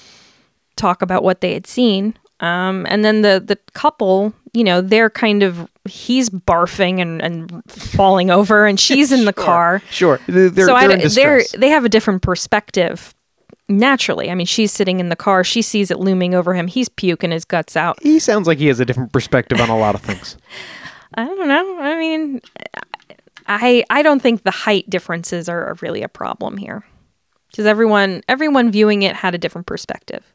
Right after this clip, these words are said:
Speaker 2: Mm-hmm.
Speaker 1: You know, so. But, um, yeah, I don't know. What, what do you think happened? What was the Flatwoods Monster?
Speaker 2: I don't know. Wait, w-, when you said there was a military guy or, or a, a cop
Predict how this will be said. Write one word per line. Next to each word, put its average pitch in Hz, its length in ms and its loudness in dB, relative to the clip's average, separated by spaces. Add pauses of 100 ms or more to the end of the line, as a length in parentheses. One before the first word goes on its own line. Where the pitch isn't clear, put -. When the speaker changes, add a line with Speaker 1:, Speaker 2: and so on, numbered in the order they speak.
(240)
Speaker 2:
Mm-hmm. 147 240 -8 (260)
Speaker 1:
You 180 100 -10
know, 170 220 -10 (160)
so. - 380 -6 (1120)
But, 202 340 -2
um, 262 480 -2
yeah, 233 220 -8
I - 140 -16
don't 294 120 -8
know. 311 160 -2
What, 202 240 2
what 233 180 2
do 339 60 2
you 320 160 2
think 302 300 -4
happened? 285 460 -6
What 208 180 2
was 254 500 2 (560)
the 220 60 -6
Flatwoods 233 580 2
Monster? 226 680 -4 (680)
Speaker 2:
I 170 200 2 (140)
don't 196 340 2
know. 135 800 2
Wait, 160 220 0
w-, 160 160 0 (400)
when 156 220 2
you 214 120 4
said 220 220 2
there 190 100 6
was 170 160 6
a 135 180 0 (140)
military 151 680 2
guy 113 520 0
or, 123 220 0
or 123 280 2
a, - 60 0
a - 60 0
cop - 520 -2